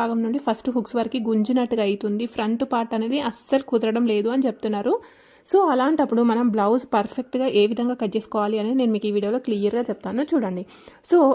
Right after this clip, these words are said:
ఎప్పుడు కూడా క్లాత్ ఏ విధంగా ఫోల్డ్ చేసుకోవాలి అంటే, బొద్దుపాటు ఆపోజిట్‌లో ఉండే విధంగా క్లాత్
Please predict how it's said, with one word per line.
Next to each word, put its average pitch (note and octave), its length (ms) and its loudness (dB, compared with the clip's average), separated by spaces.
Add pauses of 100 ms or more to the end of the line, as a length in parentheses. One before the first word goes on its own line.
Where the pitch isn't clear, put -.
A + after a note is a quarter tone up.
(180)
ఎప్పుడు C4 200 0
కూడా C4 160 0
క్లాత్ A3+ 300 0
ఏ - 80 2
విధంగా A3 240 -2
ఫోల్డ్ A3+ 180 0
చేసుకోవాలి G#3 340 -2
అంటే, A3+ 120 0 (100)
బొద్దుపాటు A#3 440 0
ఆపోజిట్‌లో A3 400 -2 (100)
ఉండే G3+ 220 0
విధంగా G3+ 300 -4
క్లాత్ G3 240 0